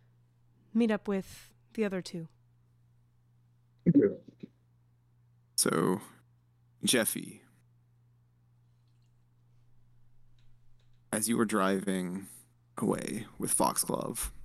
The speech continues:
Speaker 3: into the city, roughly the same time that Shep, Shep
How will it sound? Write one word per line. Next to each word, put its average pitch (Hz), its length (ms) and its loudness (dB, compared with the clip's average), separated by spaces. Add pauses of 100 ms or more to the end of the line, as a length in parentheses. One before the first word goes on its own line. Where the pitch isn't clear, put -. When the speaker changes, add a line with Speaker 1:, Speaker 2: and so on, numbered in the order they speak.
(1120)
Speaker 3:
into 107 260 4
the 98 80 4
city, - 460 0 (3500)
roughly 123 380 4
the 113 100 4
same 101 300 2
time 95 640 -2 (640)
that 92 120 -2
Shep, 90 320 0 (360)
Shep - 360 0